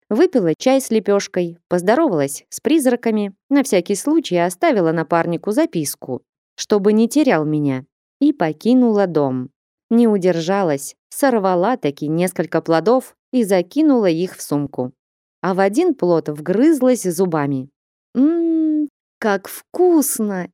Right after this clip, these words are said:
и сочно! Брать извозчика не пожелала. Мне необходимо пройтись и подумать. Я хотела узнать, кем являюсь, как оказалась в чужом теле, если Мирх прав. Те картинки, что изредка мелькали перед глазами,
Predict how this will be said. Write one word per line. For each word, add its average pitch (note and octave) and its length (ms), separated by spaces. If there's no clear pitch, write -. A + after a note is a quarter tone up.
и B3+ 140
сочно! A#3 1080
Брать D#4 320
извозчика D4 600
не D4 120
пожелала. F#3 640
Мне A#3 200
необходимо F#3+ 640
пройтись G3 560
и G3+ 60
подумать. G3+ 680
Я D#3+ 140
хотела E3 400
узнать, A3+ 540
кем B3+ 240
являюсь, F3 680
как C#4+ 300
оказалась B3+ 600
в - 60
чужом A#3 500
теле, C#3+ 500
если D3+ 400
Мирх A3+ 480
прав. D#3 420
Те F3+ 140
картинки, G3+ 640
что D#3 260
изредка F3 560
мелькали D#3+ 440
перед E3 260
глазами, E3+ 720